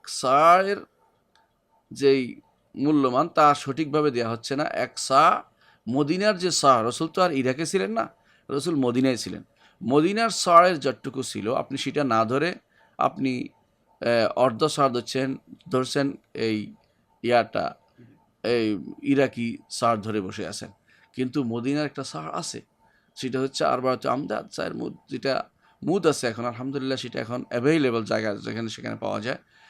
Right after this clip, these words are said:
বিশেষ করে আপনি যদি কোনো, আহ, আলামিন মসজিদের সামনে যান, খুঁজে পাবেন, সেটা কিনতে পাবেন, অনেকেই বিক্রি করে।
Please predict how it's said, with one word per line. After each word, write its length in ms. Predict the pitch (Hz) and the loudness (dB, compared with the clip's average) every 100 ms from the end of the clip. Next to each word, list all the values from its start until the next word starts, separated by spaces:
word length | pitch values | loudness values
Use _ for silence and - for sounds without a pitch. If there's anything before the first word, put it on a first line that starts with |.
| _ - | _ -10
বিশেষ 280 | 110 127 | -8 -8
করে 200 | - 123 | -4 -4
আপনি 220 | 113 113 110 | -4 -4 -6
যদি 220 | 107 107 | -6 -6
কোনো, 240 | 110 113 | -6 -6
আহ, 1040 | 123 _ _ _ _ - 104 101 101 92 - - _ _ _ _ | -10 _ _ _ _ -8 -4 -4 -4 -6 -8 -16 _ _ _ _
আলামিন 360 | - 113 110 107 | -2 0 0 -2
মসজিদের 300 | 101 - 110 | -4 -6 -6
সামনে 320 | 107 113 107 | -4 -4 -2
যান, 160 | 107 127 - | -2 -4 -8
খুঁজে 200 | 127 123 | -10 -4
পাবেন, 280 | 120 104 123 | -4 -4 -6
সেটা 240 | 113 110 | -8 -10
কিনতে 300 | - 202 135 | -10 -8 -4
পাবেন, 240 | 107 101 | -4 -4
অনেকেই 420 | 104 107 - 110 110 | -6 -6 -6 -6 -6
বিক্রি 300 | 113 165 135 | -8 -6 -6
করে। 180 | 113 | -6